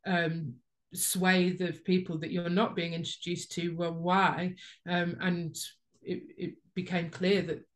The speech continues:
yeah, I, I was, I had not been introduced to any, um, Black, um, actors, um,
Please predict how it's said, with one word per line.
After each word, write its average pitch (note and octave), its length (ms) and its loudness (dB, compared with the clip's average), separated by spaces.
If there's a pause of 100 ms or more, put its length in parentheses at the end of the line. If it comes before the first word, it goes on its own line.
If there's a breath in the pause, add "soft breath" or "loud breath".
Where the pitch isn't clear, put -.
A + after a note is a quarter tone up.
(140)
yeah, F3+ 280 2 (200)
I, F3 140 0
I F3 220 -2
was, F3 360 2
I E3+ 80 0
had D#3+ 260 -2
not F3+ 300 2
been E3+ 160 0
introduced F3+ 600 -2
to - 140 -6
any, E3 440 -4 (480 loud breath)
um, D#3+ 600 2 (140)
Black, E3 400 -2 (520)
um, D#3+ 640 -4 (120)
actors, - 840 -2 (220)
um, E3 580 -6